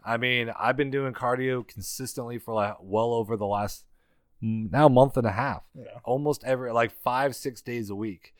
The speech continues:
Speaker 1: even after climbing. And I've noticed, like, energy levels, confidence, my positivity, like,
Speaker 2: Yeah.
Speaker 1: my mindset. I've noticed everything improve just by being consistent.
Speaker 2: Yeah. And like you, like, you have, uh, your gym right across the street.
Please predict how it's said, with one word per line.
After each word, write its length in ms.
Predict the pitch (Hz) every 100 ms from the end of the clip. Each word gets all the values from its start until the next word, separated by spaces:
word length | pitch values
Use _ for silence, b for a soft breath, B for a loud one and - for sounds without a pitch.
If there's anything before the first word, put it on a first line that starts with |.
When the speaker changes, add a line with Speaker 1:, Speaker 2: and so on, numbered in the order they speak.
| _
Speaker 1:
even 280 | - 135 143
after 480 | 127 101 110 - 107
climbing. 540 | - 110 110 90 82 - _ _ -
And 140 | 113
I've 220 | 117 123
noticed, 320 | 131 131 131 113
like, 200 | 104 - -
energy 400 | 131 139 123 127
levels, 420 | 127 123 127 120 -
confidence, 760 | - 120 123 113 131 123 120 -
my 100 | 92
positivity, 920 | - 107 98 92 120 120 117 123 120
like, 180 | 101 85
Speaker 2:
Yeah. 180 | 85
Speaker 1:
my 300 | 90 104 120
mindset. 360 | 123 - 123 120 b b b b
I've 180 | 107 113
noticed 420 | 123 123 131 113 -
everything 480 | 107 110 110 110 104
improve 460 | 87 117 101 87 -
just 320 | - 107 - - -
by 400 | 101 98 95 - _ _ -
being 220 | 110 104
consistent. 560 | 101 92 - 90 127
Speaker 2:
Yeah. 160 | 98 95 _ b b b
And 160 | 180 185
like 140 | 190
you, 200 | 196 170
like, 240 | 135 139 123
you 160 | 165
have, 340 | 170 156 151 143 -
uh, 60 | - - _ _
your 140 | 139 139
gym 300 | 147 147 139
right 120 | 139
across 240 | 143 147
the 40 | 139
street. 340 | - 156 160